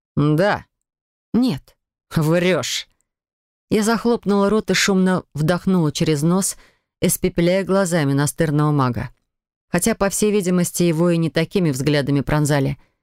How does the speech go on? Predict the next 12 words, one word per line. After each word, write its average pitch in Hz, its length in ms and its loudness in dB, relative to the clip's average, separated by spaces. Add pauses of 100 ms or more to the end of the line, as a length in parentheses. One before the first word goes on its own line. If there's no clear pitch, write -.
(200)
и - 40 2
не 156 120 0
только 151 260 -2
взглядами. 139 640 -2 (500)
Что - 280 -2
ему 170 200 0
до 151 220 0
гнева 147 300 2
какой-то 143 420 -2
человеческой 165 640 0
девушки? - 460 -4 (1000)
«Хорошо», 185 920 -2